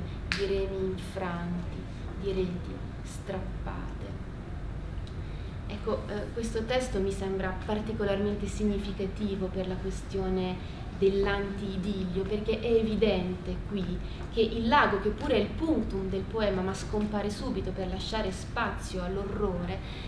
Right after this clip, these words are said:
ecco, è evidente che qui la bellezza del lago è solo un quadro fittizio, una memoria letteraria, ma priva di qualsivoglia ancoramento al reale.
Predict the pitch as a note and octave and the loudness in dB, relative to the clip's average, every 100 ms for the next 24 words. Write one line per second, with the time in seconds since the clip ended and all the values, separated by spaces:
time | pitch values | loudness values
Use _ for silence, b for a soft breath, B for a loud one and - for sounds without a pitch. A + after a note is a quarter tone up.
0 | B A#3+ B3 A3+ A#3+ C4 C4 G3+ G3 G3 | B -4 2 2 4 2 2 2 0 -2
1 | - - - G3+ F#3 F#3+ F#3+ G3+ G#3+ A3 | -4 -4 -2 -2 0 -2 -2 -2 -2 -4
2 | G3+ F#3 F#3+ G3 F3+ F3+ F#3 - G#3+ G#3 | -4 -4 -4 -2 -2 -2 -4 -2 -2 -2
3 | G3 G3 - G#3+ G#3+ G#3+ - - - - | -2 -4 0 0 0 -2 -4 -4 -6 -4
4 | A3 - - - F3+ F3+ B - G3+ G3+ | -4 -4 -4 -4 -4 -4 B -6 -4 -2
5 | G3+ G#3 G3+ G3+ F#3+ F#3+ F#3 - G3+ G3+ | 0 2 2 2 0 -2 -4 -4 -2 -2
6 | F#3 F3+ F#3 F3+ B B B G3+ G3 - | -2 -2 -2 -4 B B B -2 -2 0
7 | - B3+ B3+ F#3+ F#3+ F#3 - G3 G3+ G3 | 0 2 4 4 2 0 -4 -2 0 0
8 | - F#3 F3+ F3+ F#3 F#3 F3+ F3 - - | -2 -2 -2 -2 -2 -2 -2 -4 -6 -6
9 | G3+ - G3+ F#3+ F3+ F3+ F3+ F3 F3 F3+ | -4 -4 -2 0 0 0 -2 -2 -2 -4
10 | - - - C3+ F#3 F#3+ F#3 E3+ - - | -4 -6 -2 0 0 0 0 -2 -4 -6
11 | - | -6